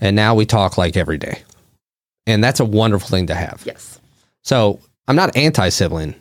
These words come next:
Speaker 1: I'm just anti my sibling.
Speaker 2: Got it.
Speaker 1: Uh, no, I'm just kidding. But, um, so th-, obviously there's, there's good things about siblings. There's wonderful things about siblings.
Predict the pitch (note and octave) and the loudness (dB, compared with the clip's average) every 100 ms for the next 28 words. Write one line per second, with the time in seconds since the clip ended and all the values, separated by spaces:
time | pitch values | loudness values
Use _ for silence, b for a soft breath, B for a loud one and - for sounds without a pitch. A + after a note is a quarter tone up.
0 | - G#2 A2+ A2+ A2+ A2 G2 F2 F2+ G2 | -8 -2 0 2 0 0 -2 0 0 0
1 | - - - - D#3 C3 - - - - | -2 -6 -10 -12 -10 -10 -12 -20 -20 -14
2 | - - - G#2+ F2 D#2+ D2+ - F#2 F#2 | -14 -6 -2 0 0 -4 -6 -2 0 0
3 | - A#2+ A2 - _ B2+ A2+ G#2+ G2 E2+ | 0 0 0 -2 _ 0 2 2 0 -4
4 | _ _ _ _ _ _ _ _ - D#3+ | _ _ _ _ _ _ _ _ 0 0
5 | B2 - F3+ - - D3 C#3+ - C3 B2 | 0 -6 -12 -12 -4 0 0 2 2 4
6 | A2+ - A#2+ G#2 D3 C3+ C3+ C3 A2+ G2+ | 2 0 0 0 0 0 2 2 2 0
7 | F#2 A2+ F2 F2+ G#2 F#2+ A#2 B2 G#2+ G2 | 0 -2 -2 -2 -2 0 2 2 0 -2
8 | F2+ E2+ E2 - D2+ B1 - | -4 -4 -6 -6 -8 -10 -14